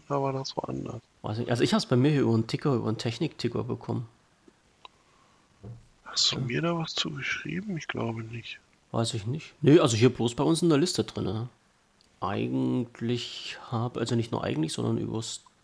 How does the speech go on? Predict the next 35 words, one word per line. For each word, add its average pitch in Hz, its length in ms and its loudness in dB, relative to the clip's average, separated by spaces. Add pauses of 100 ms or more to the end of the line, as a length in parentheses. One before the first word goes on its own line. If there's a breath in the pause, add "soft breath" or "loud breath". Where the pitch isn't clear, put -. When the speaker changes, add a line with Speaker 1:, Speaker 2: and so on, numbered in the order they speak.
Speaker 2:
Teams 156 320 -4
hab 123 80 -6
ich 117 80 -6
dir - 120 -6
nichts - 200 -8
geschrieben, 113 420 -8
ne? 117 140 -6 (840 loud breath)
Aber 202 160 8
wie 269 100 8
gesagt, 240 300 2
können 165 140 8
wir, 180 240 8
können 151 180 4
wir 160 40 6
uns 151 160 0
nächste, 107 680 -2 (560)
nächste 123 260 2
Sendung 123 280 0
drüber 98 260 -2
unterhalten. 98 580 -6 (1300 soft breath)
Bloß, - 260 -4
oder 151 60 10
Speaker 1:
Ach, 156 140 12
Speaker 2:
bloß, 123 140 6
Speaker 1:
ich, - 140 2
Speaker 2:
oder 107 100 0
Speaker 1:
ich - 140 2
weiß, 131 260 8
wo's 135 240 4
herkommt. 123 360 0 (180)
Speaker 2:
bloß - 200 4
mal 95 100 2
Speaker 1:
Und 107 140 2
das 117 100 2
Speaker 2:
anschneiden. 95 140 2